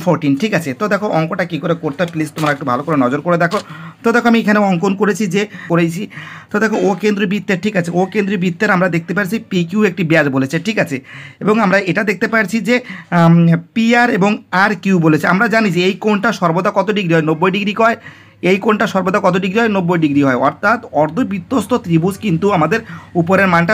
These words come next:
নব্বই ডিগ্রি হয়, এটা তো আমি তোমাদের অনেকবারই বুঝিয়েছি। তো দেখো কোণ আর পি কিউ এর মানটা আমাদের বের করতে হবে। আমরা জানি কোণ আর পি কিউ, সরি, আমরা জানি কোণ পি আর কিউ সমান সমান কোণ, আহ,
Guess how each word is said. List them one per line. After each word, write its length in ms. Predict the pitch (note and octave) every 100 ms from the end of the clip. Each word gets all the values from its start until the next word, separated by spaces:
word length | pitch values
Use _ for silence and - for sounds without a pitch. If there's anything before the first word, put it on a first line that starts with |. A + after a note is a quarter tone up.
| G#3
নব্বই 240 | G3 F#3 E3+
ডিগ্রি 140 | C#3+ C#3
হয়, 100 | C3+
এটা 100 | D#3
তো 60 | G3+
আমি 80 | G3
তোমাদের 200 | G3+ G3+ F3+
অনেকবারই 360 | F#3 G3+ A3 G#3
বুঝিয়েছি। 340 | E3 C#3+ C3+ C3+ - - - -
তো 40 | A3+
দেখো 160 | A3+ A3+ -
কোণ 140 | G#3+ G#3+ - F3
আর 80 | A3
পি 80 | A3 F#3
কিউ 120 | G#3 G#3
এর 80 | G3+ F3+
মানটা 200 | F3+ F3
আমাদের 180 | F3+ E3+
বের 120 | D#3+ D#3
করতে 160 | F#3+ G3+
হবে। 100 | A3 G3+
আমরা 140 | F3 E3+
জানি 200 | D#3 D#3+ G#3+ - - - A3
কোণ 120 | A3 - E3+
আর 80 | G3
পি 80 | A3+ G#3
কিউ, 120 | F#3 D#3+
সরি, 160 | F3+ D#3+ D3+
আমরা 140 | E3+ G#3+ G3
জানি 140 | F#3+ F#3+
কোণ 100 | F3+ E3+
পি 80 | G#3+ G#3+
আর 60 | G#3+ G#3
কিউ 100 | G#3 F#3
সমান 140 | F#3+ F#3+
সমান 140 | F3 E3+
কোণ, 160 | F#3 G3
আহ, 520 | G3 E3+ E3 - D3+